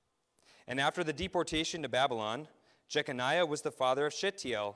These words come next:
and Shealtiel was the father of Zerubbabel, and Zerubbabel the father of Abiud, and Abiud the father, father of Eliakim, and Eliakim the father of Azor, and Azor the father of Zadok, and Zadok the father of Achim,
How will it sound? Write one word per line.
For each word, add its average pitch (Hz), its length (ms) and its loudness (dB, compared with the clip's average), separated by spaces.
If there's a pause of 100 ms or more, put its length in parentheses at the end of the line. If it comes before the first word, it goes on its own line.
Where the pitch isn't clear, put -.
and 117 80 -16
Shealtiel 131 460 0
was 131 100 -6
the - 80 -10
father 143 340 2
of 151 120 -2
Zerubbabel, 113 840 -2 (420)
and 113 120 -12
Zerubbabel 135 640 2
the 127 80 -6
father 139 300 2
of 147 120 -8
Abiud, 151 500 2 (440)
and 131 80 -10
Abiud 160 460 0
the 170 80 -2
father, 139 420 0 (100)
father 151 320 4
of 127 140 -2
Eliakim, 131 640 -2 (420)
and 117 80 -12
Eliakim 127 640 0
the 120 80 -6
father 127 320 0
of 143 140 -4
Azor, 123 580 -2 (480)
and 120 160 -14
Azor 143 400 0
the 170 80 -2
father 120 400 0
of 127 120 0
Zadok, 123 640 2 (500)
and 117 160 -10
Zadok 131 560 2
the 131 60 -6
father 139 300 2
of 147 140 -2
Achim, 135 440 -2